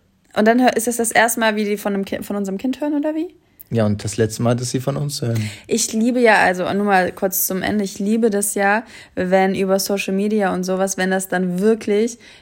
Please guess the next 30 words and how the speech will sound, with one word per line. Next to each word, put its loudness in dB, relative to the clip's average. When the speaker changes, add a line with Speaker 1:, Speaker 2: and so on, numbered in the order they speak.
Speaker 1:
n-, 6
so 0
komplett 4
last 4
minute 0
gedroppt 0
wird, 0
weil 4
klar, 0
wenn 0
man 0
so 0
eine 0
Person 2
des -2
öffentlichen 2
Lebens 0
ist -2
und -2
wir 0
zum -2
Beispiel -2
jetzt -2
weiterhin 2
den -2
Podcast -4
haben 0
würden 0
und -4
ich -6